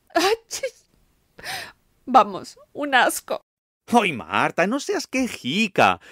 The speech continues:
Speaker 2: Si quieres salir a la calle, te proteges con la mascarilla y unas gafas de sol y ya está. Por cierto, cierra los ojos, que tengo algo para ti, que me dio Pepín antes de marcharse con Coco de acampada, como no pudo despedirse de ti.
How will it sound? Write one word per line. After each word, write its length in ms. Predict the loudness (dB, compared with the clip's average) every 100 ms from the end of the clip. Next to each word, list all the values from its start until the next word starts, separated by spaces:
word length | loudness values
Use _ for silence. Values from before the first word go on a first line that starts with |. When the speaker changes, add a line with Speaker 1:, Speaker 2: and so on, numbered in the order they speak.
| -16
Speaker 2:
Si 160 | -4 -2
quieres 320 | 0 0 2
salir 280 | 0 0 0
a 80 | 0
la 100 | 0
calle, 480 | 4 4 6 2 2
te 160 | 0
proteges 460 | -2 -4 -2 -4 -2
con 120 | 0
la 100 | 2
mascarilla 480 | 0 2 0 2 0
y 100 | 0
unas 240 | -4 0
gafas 280 | 0 0 0
de 120 | 0
sol 240 | 2 2 2
y 140 | 0
ya 220 | 2 2
está. 800 | 0 -6 -4 0 2 2 0 -6 _ 0
Por 160 | 2
cierto, 420 | 4 2 2 -6 -4
cierra 360 | -2 2 2
los 240 | 4 2 2
ojos, 340 | 2 0 -2
que 100 | -2
tengo 280 | 0 4 4
algo 240 | 6 4
para 200 | 4 4
ti, 240 | 4 0 0
que 120 | -6
me 100 | -4
dio 160 | 0 2
Pepín 300 | 2 4 2
antes 300 | 2 2 2
de 80 | 2
marcharse 480 | 2 2 -2 0 0
con 260 | 0 2
Coco 300 | 4 4 6
de 80 | 4
acampada, 580 | 4 2 6 6 6 0 _ -4
como 320 | -2 0 0
no 200 | 0 0
pudo 340 | 0 4 6
despedirse 560 | 6 2 0 -2 -2 0
de 140 | 0
ti. 240 | 2 -2